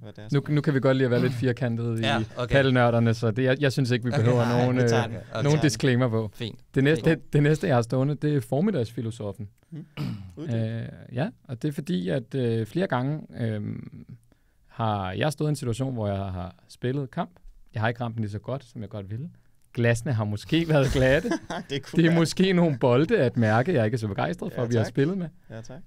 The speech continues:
Speaker 2: Og der, øh, har du taget fat i mig et par gange, Mons, og taget hå-, armen om min skulder og sagt, øh,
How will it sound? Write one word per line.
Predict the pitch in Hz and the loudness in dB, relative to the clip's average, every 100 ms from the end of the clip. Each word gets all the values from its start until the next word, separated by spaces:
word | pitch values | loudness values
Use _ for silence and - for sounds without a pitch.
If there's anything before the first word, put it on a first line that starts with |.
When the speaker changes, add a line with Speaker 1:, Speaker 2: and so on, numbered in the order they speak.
| - | -8
Speaker 2:
Og | 127 110 | -6 0
der, | 160 170 156 131 117 110 | 2 4 4 4 4 2
øh, | |
har | 107 | 2
du | 123 120 | 0 0
taget | 135 120 | 0 0
fat | 156 | 0
i | |
mig | 175 | 0
et | 180 | -2
par | 143 | -2
gange, | 131 156 | -2 -2
Mons, | 147 135 - - | -2 -4 -10 -10
og | - 120 110 104 104 | -4 -2 0 -2 -2
taget | 123 117 | 2 4
hå-, | 127 - - | 4 2 -2
armen | 143 165 | -2 0
om | 156 | 2
min | 127 | 0
skulder | 117 143 165 | 0 0 0
og | 170 139 | -2 -6
sagt, | 143 113 117 - | -6 -6 -8 -10
øh, | 117 104 98 | -6 -4 -6